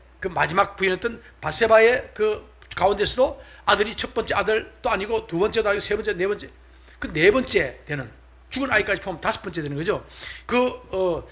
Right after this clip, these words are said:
네 번째 돼서 사실 잘 보이지도 않는 그 다윗이 그 많은 아-, 아들들 가운데 잘 보이지도 않을 수밖에 없는, 또 바세바의 소생이라 하더라도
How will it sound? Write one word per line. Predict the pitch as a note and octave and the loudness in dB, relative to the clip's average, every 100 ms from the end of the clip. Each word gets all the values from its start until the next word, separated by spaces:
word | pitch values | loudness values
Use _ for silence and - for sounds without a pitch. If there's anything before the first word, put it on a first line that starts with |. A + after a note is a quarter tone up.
| - | -14
네 | C3 F3 | 2 2
번째 | B3+ B3+ A3+ | 4 0 0
돼서 | G#3+ G#3+ G#3 | 0 0 -4
사실 | - - A#3 G3+ | -4 -8 -8 -6
잘 | - G#3+ | -6 -6
보이지도 | - D#3+ A#3 C#4 | -2 -2 0 -2
않는 | D#3+ E3+ C3 - - - - | 0 0 -2 -10 -20 -20 -8
그 | A#3+ B3 | -6 -4
다윗이 | - A3+ A3+ B3 | -2 -2 -2 -6
그 | - | -6
많은 | F3+ D3+ A3 | -2 -2 -2
아-, | B3 - - - - - - | -8 -14 -20 -20 -20 -20 -2
아들들 | A3 A#3 A3 G#3 | 2 2 0 0
가운데 | F#3+ F#3+ A3 - - | 0 2 0 0 -8
잘 | - - C4 | -6 -4 -4
보이지도 | D#3+ E3 - D4 C4 | 0 0 0 -2 -2
않을 | F3+ F3+ | 0 -2
수밖에 | F3+ F#3+ E3+ | -6 -6 -8
없는, | C#3 - - | -10 -16 -14
또 | - - | -10 -6
바세바의 | C#3+ - B3 A#3 G#3+ | -6 0 2 2 0
소생이라 | G#3 G3+ G3 | -2 -2 0
하더라도 | F#3 G3 A#3 B3 | -2 -2 -6 -8